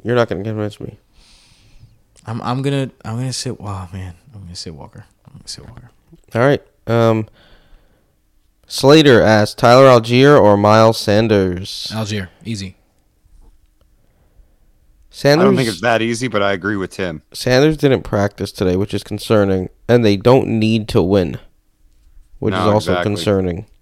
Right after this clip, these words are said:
Speaker 1: So
Speaker 2: Mi-
Speaker 1: keep an eye on Sanders' practice status.
Speaker 2: Miles Sanders, when you say hit or
Speaker 3: I think
Speaker 2: miss
Speaker 3: it's still, I think
Speaker 1: Oh,
Speaker 3: in the
Speaker 1: he did
Speaker 3: vacuum right
Speaker 1: practice,
Speaker 3: now, it's
Speaker 1: actually,
Speaker 3: probably
Speaker 1: Sanders.
Speaker 3: Allgeier.
Speaker 1: Yeah, I don't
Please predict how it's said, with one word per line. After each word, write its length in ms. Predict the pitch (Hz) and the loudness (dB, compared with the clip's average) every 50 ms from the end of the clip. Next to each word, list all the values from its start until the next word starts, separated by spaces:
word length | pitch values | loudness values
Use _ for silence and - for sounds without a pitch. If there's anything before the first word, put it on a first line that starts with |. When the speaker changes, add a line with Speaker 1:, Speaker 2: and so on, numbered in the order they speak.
| _ _ _ _ - - - _ - - _ - - _ _ _ _ _ _ | _ _ _ _ -20 -20 -20 _ -20 -20 _ -20 -20 _ _ _ _ _ _
Speaker 1:
So 120 | _ - 123 | _ -4 -4
Speaker 2:
Mi- 80 | 139 | 0
Speaker 1:
keep 140 | - 175 165 | 0 0 2
an 100 | 165 151 | 4 4
eye 140 | 147 143 143 | 6 6 6
on 80 | 131 120 | 4 2
Sanders' 560 | - - 117 107 107 107 107 104 107 98 - | 2 2 2 2 2 2 -2 -4 -6 -8 -8
practice 440 | - - 101 92 92 - - 73 - | -2 0 2 2 2 -2 -8 -14 -12
status. 420 | - - 50 50 50 - - - | -10 -10 -10 -10 -10 -14 -14 -12
Speaker 2:
Miles 360 | 120 131 139 160 185 196 185 | -6 -4 -2 0 0 0 0
Sanders, 480 | - 160 156 156 160 160 175 185 185 180 | -2 -4 -4 -4 -4 -4 -4 -4 -2 -4
when 160 | 156 139 139 | -4 -4 -4
you 60 | 156 | -6
say 220 | 156 - 190 180 151 | -4 0 0 0 2
hit 160 | 117 156 147 | 2 0 0
or 100 | 143 123 | 0 0
Speaker 3:
I 60 | 120 | -2
think 60 | 117 | -2
Speaker 2:
miss 120 | 143 147 139 | -2 -2 -4
Speaker 3:
it's 140 | 127 - - _ _ | -4 -6 -10 _ _
still, 380 | - 117 110 107 104 101 92 85 - - | -4 -2 -2 0 0 -2 -4 -8 -8 -4
I 120 | 117 123 | -4 0
think 100 | 113 127 | 4 6
Speaker 1:
Oh, 40 | 135 | 6
Speaker 3:
in 40 | 127 | 6
the 40 | 123 | 6
Speaker 1:
he 60 | 117 | 4
did 60 | 113 - 156 - | 4 4 4 4
Speaker 3:
vacuum 0 | - - 127 104 | 6 4 4 4
right 80 | 98 98 | 4 4
Speaker 1:
practice, 280 | 90 92 104 95 92 | 0 -2 -2 0 2
Speaker 3:
now, 120 | 107 98 98 | 2 0 0
it's 100 | 98 - | -2 -2
Speaker 1:
actually, 140 | - 98 95 95 | -2 0 0 0
Speaker 3:
probably 60 | 87 82 98 92 90 85 85 85 85 | 0 0 -2 -2 -2 -2 -4 -4 -6
Speaker 1:
Sanders. 40 | 87 | -8
Speaker 3:
Allgeier. 240 | 82 85 87 - _ _ _ _ _ _ _ _ _ _ _ _ _ _ _ _ _ _ - - _ - - _ _ _ _ _ _ _ - - | -10 -12 -12 -14 _ _ _ _ _ _ _ _ _ _ _ _ _ _ _ _ _ _ -20 -20 _ -20 -20 _ _ _ _ _ _ _ -20 -6
Speaker 1:
Yeah, 220 | - 127 139 165 | 0 2 2 2
I 80 | 170 - | 2 0
don't 240 | 139 156 196 113 | 0 -2 -2 -4